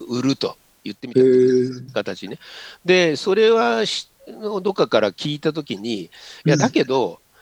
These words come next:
Speaker 1: あの、フィールドを持つのに、そもそもいくらぐらい、まあ、ちゃ-、まあ、まともなある程度の発電ができるとしたら、いくらぐらいかかるのって聞いたら、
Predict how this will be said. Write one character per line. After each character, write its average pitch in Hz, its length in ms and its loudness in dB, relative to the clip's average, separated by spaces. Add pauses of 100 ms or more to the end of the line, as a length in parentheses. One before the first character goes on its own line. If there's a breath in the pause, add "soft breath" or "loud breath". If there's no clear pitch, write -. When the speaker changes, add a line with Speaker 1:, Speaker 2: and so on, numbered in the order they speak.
(160 soft breath)
Speaker 1:
あ 120 140 -4
の、 98 500 -8
フ - 120 -6
ィ 226 100 2
ー - 20 -2
ル 254 120 -2
ド 240 140 2
を 226 60 4
持 226 160 2
つ - 120 -10
の 120 120 -2
に、 101 220 -6
そ 202 200 2
も 208 80 2
そ 143 120 0
も 104 200 -6
い 110 60 -6
く - 120 0
ら 202 100 4
ぐ 202 100 2
ら 156 100 6
い、 98 240 -2
ま 98 200 -10
あ、 98 40 -12
ち - 160 -12
ゃ-、 - 60 -10 (520)
ま 131 120 4
あ、 127 60 2 (160)
ま 117 160 0
と 151 120 -2
も 147 120 -2
な 143 280 4
あ 139 60 4
る 135 80 0
程 110 160 0
度 98 100 -6
の 95 80 -8
発 101 240 -6
電 110 120 0
が 107 100 2
で 104 120 -2
き 117 100 -4
る 101 80 -8
と 95 100 -10
し - 80 -12
た 98 80 -6
ら、 87 60 -4
い 95 60 -10
く 208 100 -4
ら 254 80 0
ぐ 262 80 -4
ら 233 80 4
い 135 40 0
か 98 140 -2
か 110 140 4
る 92 140 -8
の 92 160 -10
っ 113 60 -14
て - 140 -20
聞 92 100 -12
い 87 40 -14
た 90 160 -4
ら、 87 180 -6